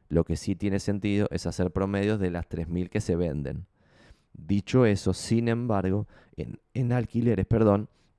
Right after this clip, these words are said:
sí tiene muchísimo sentido el Zona Prop Index, la información que dan, porque todo lo que se <laughs> publica se alquila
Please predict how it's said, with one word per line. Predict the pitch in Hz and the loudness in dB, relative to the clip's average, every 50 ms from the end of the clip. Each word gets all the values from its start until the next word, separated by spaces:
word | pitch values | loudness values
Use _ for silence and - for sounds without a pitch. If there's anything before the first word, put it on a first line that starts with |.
| _ _ _ _ _ _ _ _ _ _ - | _ _ _ _ _ _ _ _ _ _ -14
sí | 151 - - 123 127 | -10 -4 -2 0 0
tiene | - - 104 101 101 | 0 0 0 0 0
muchísimo | 95 95 - - 101 101 98 98 | -2 -4 -4 -4 -4 -2 -4 -4
sentido | - - 101 98 - 104 | -2 -4 -4 -2 0 -2
el | 101 101 | 0 0
Zona | - 101 101 95 | -2 -4 -2 -2
Prop | 90 - 104 - - | -2 -2 -2 -2 -2
Index, | 113 107 98 90 - | -2 -2 -4 -4 -6
la | - | -8
información | 80 - 85 85 90 - - 110 107 | -8 -6 -6 -6 -4 -2 -2 -4 -2
que | - 127 | 0 0
dan, | 113 107 107 110 - _ - - _ _ _ - | 2 2 0 -2 -6 _ -18 -20 _ _ _ -2
porque | - 113 - - 110 | -2 -2 0 0 -2
todo | - - - 123 123 | 0 2 2 4 4
lo | 117 117 | 4 2
que | - - | 2 0
se | - - - | -4 -2 -2
<laughs> | - | 0
publica | - 127 120 110 104 117 - 135 120 | 2 4 4 4 4 2 2 0 0
se | - - | 2 2
alquila | 95 - - - 98 95 92 90 101 107 | 0 0 -2 -4 -2 -2 0 0 0 0